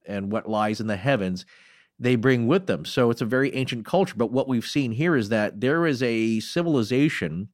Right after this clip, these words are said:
that predates the fourteen ninety-two Columbian Exchange, Columbus, uh, with a navigational error ending up <laughs> in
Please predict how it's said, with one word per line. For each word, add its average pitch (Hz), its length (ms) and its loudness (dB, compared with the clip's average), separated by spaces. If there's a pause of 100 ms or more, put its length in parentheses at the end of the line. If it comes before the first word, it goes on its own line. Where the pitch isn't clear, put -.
(120)
that 143 580 2
predates 151 800 4
the 139 200 4
fourteen 170 380 4
ninety-two 143 440 2
Columbian 147 440 2
Exchange, 90 800 -2
Columbus, 127 520 0
uh, 117 200 2
with 110 120 0
a 113 40 2
navigational 117 640 0
error 139 340 4
ending 123 320 -2
up 110 260 0
<laughs> - 40 -20
in 117 400 0